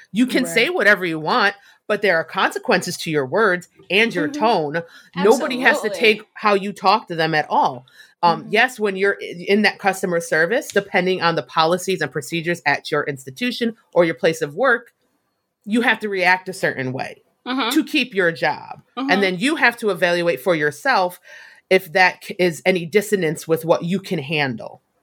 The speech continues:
Speaker 1: You know
Speaker 3: Yeah.
Speaker 1: what I'm saying?
Speaker 3: Yeah.
Speaker 2: Mm-hmm.
Speaker 1: You know, it's different working at one place than another on how you can handle stuff, but there's no way you need to take abuse from people,
Speaker 2: Mm-hmm.
Speaker 1: um, for you to keep your job at the end of the day. And again, that's adulting, reflecting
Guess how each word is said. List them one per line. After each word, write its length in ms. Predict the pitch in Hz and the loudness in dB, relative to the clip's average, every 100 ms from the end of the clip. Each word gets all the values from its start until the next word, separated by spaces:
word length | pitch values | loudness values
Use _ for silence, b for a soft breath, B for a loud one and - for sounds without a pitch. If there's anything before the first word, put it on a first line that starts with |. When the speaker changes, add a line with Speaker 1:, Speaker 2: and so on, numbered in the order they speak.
| _ _ 170 | _ _ -4
Speaker 1:
You 60 | |
know 60 | 160 | 0
Speaker 3:
Yeah. 100 | 151 | 2
Speaker 1:
what 80 | 151 | 0
I'm 140 | 147 | -2
saying? 460 | - 156 147 175 196 | -2 0 0 -2 -6
Speaker 3:
Yeah. 300 | 185 135 92 | -4 -4 -2
Speaker 2:
Mm-hmm. 460 | 202 190 180 180 190 _ | -4 -6 -8 -12 -16 _
Speaker 1:
You 80 | 185 | -2
know, 100 | 190 | 0
it's 140 | 196 202 | 0 2
different 420 | 220 214 214 196 | 0 4 0 2
working 360 | 180 190 196 180 | 0 -2 0 0
at 120 | 151 | 2
one 200 | 180 180 | 0 2
place 260 | 196 175 | 0 0
than 140 | 170 156 | 0 0
another 400 | 147 170 180 156 | 0 2 2 2
on 120 | 143 | 0
how 140 | 143 156 | 0 -2
you 100 | 147 | -2
can 120 | 156 | -6
handle 200 | 175 180 | -4 -2
stuff, 200 | - 147 | -2 -4
but 100 | 143 | -2
there's 120 | 156 170 | -4 0
no 160 | 180 | 0
way 100 | 180 175 | 2 0
you 200 | 165 196 | 0 -2
need 100 | 170 | -2
to 80 | |
take 180 | 151 175 | -2 -2
abuse 460 | 139 127 160 190 - | -4 -4 -4 -4 -4
from 160 | 254 262 | -4 -4
people, 600 | 285 277 349 370 381 381 _ _ _ - | -4 -4 0 0 0 -6 _ _ _ -14
Speaker 2:
Mm-hmm. 320 | 180 175 190 | -12 -12 0
Speaker 1:
um, 320 | 175 160 156 | 2 2 -2
for 180 | - 240 | 0 4
you 200 | 208 226 | 4 4
to 80 | 196 | 0
keep 280 | 190 202 - | -2 -4 -2
your 160 | 151 147 | -2 0
job 380 | 151 143 135 139 | 2 2 2 -2
at 80 | |
the 120 | 139 143 | -4 -4
end 120 | 139 | -2
of 40 | 135 | -2
the 60 | |
day. 220 | 135 131 | -2 -2
And 120 | 143 165 | -2 -4
again, 440 | 160 202 151 139 | 2 2 2 -4
that's 260 | 147 196 214 | 0 0 2
adulting, 720 | 190 165 175 214 - 135 - - B B | -2 0 0 0 -2 -6 -8 -18 B B
reflecting 680 | 185 180 185 190 190 226 214 | -2 -2 2 2 2 -2 -2